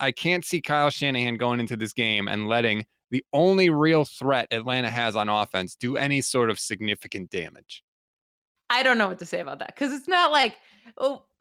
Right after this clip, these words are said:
Speaker 2: i-, it's not like we haven't seen offensive players do damage on the forty-niners, right? It's like, Justin Jefferson, stop him. And they didn't really. Cooper Kupp, stop him. Like, you, you know these players who to stop, and they,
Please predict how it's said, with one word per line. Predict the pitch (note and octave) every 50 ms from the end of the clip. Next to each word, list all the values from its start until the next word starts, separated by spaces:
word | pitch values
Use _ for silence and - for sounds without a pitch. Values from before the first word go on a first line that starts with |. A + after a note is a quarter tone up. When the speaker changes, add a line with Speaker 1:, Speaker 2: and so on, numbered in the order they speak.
| _ _ _ _ _ _ -
Speaker 2:
i-, | - - _
it's | - C#4+ - -
not | E4+ E4 D4+
like | C#4 B3+
we | B3+ B3+
haven't | C4 A#3 B3 A#3 -
seen | - - C#4+ C#4 A#3+ A3 A3 A#3+ B3 B3+ A#3+ A#3+ - - _ _ _ _ -
offensive | - A3 A#3 A3+ A#3+ A#3+ G#3+ G#3 F3+
players | - C4 B3+ A#3 G#3+ G3+ G#3+ G3 F#3+
do | - A3+ G#3+
damage | E3+ G#3 G#3+ A3 G3 F#3 E3+ F3+ A3 G#3+ G#3 -
on | - F#3 F#3+ F#3+
the | F#3 F#3
forty-niners, | G3+ G3 F#3 E3+ F3 E3+ E3+ F3 D#3 C#3+ D#3+ F#3+ A#3+ A#3 - - - -
right? | - G3+ G3+ G#3 B3+ C4 -
It's | A3 - -
like, | C4+ A#3+ G#3+ - - - - - - _ _ _ -
Justin | C4 C4 C4 C#4 A#3+
Jefferson, | A3 B3+ C4 C4 B3+ A#3+ G#3+ - G#3+ G3+ F#3
stop | - - - - C4 C4+ D4 - - -
him. | - G3 C3+ - - F3 E3+ A3 - -
And | A3 A3+ A3 A3 G3 - - - _ _ _ _ _ _ _ _ _ _ _ _ _ _ _ -
they | F#3+ G3 G3+
didn't | - - A3 G3+ G#3+ G3 A3+ B3 - -
really. | F#3 F#3 E3+ F#3 G#3
Cooper | G3 - - - D4 C#4+ A#3+
Kupp, | A3 - D#4 D4 - - -
stop | - - B3 B3 C#4 C4 -
him. | A3+ F3+ D3+ D#3 F3 G#3 G#3 - _ _ _ - -
Like, | G#3 F#3+ F#3+ G3+
you, | A3 A#3+ B3
you | A3+ A#3 A#3+ B3
know | A3 A3 A3 B3 C4 A3+
these | G#3 G#3+ F#3+ -
players | - - A3 A3 G#3 G#3 G3 -
who | G#3+ F#3+
to | E3+
stop, | F3 - A#3 G#3 F3 D#3+ -
and | E3 E3
they, | E3 E3 - -